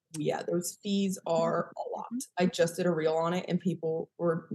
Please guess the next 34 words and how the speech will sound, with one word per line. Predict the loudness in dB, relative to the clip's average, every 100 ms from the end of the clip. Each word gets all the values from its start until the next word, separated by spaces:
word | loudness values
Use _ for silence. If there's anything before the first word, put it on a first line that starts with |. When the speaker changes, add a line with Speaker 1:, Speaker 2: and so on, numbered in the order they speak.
| -4
Speaker 1:
like, | 0 -2 0
D | 0 0
Ming | 2 0
me | 0
like, | -2 -6 -8 -2
"Oh | 0
my | 2
God, | 2
I | 0
have | 0 -2
a |
one | -2 -2
percent | -4 -4 -4
fee. | -2 -2 4
What | 4
do |
I | 2
do?" | 2 2 0 -10 _ _ _ -4
And | 0
I |
was | 2
like, | 2
"Well, | 0 0
I |
can't | -2 -4 -4 -4 -8 -4
legally | 0 2 4 4
give | 2 0
you | 0 -2
financial | 0 0 -2 -2
advice, | 0 0 0 0 -2 -6 -12 _ _ -10 -2
but | 0 0 -2 -8 _ _ -2
I | -2
would | 0 -4 -6 _ _ _
suggest | -2 2 4 4 4 0